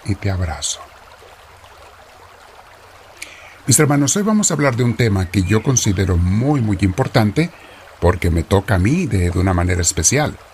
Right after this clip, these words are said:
Se llama las tentaciones de los sacerdotes. El tema de hoy, quiero aclarar, es válido no solo para sacerdotes, sino para hermanas religiosas, monjitas, pastores y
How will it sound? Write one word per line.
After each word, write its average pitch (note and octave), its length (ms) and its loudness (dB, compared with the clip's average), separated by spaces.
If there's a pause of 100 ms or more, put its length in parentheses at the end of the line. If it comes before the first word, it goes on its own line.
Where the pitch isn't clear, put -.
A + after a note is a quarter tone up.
(560)
Se A#2 180 0
llama A#2 480 2
las A2 300 0
tentaciones B2 920 0
de G#2 100 2
los F#2 180 0
sacerdotes. E2+ 880 -2 (1400)
El A#2+ 120 2
tema F#3+ 220 2
de G#3 120 0
hoy, C3+ 200 2
quiero A2+ 220 0
aclarar, G#2+ 520 0
es F#2+ 200 0
válido G2 380 2
no G#2 120 0
solo A#2 280 0
para F#2+ 200 0
sacerdotes, F2 800 0 (520)
sino A2 320 2
para G2+ 240 0
hermanas G#2 380 0
religiosas, B2+ 920 0
monjitas, B2+ 800 0
pastores C3+ 920 0
y G#2 120 -2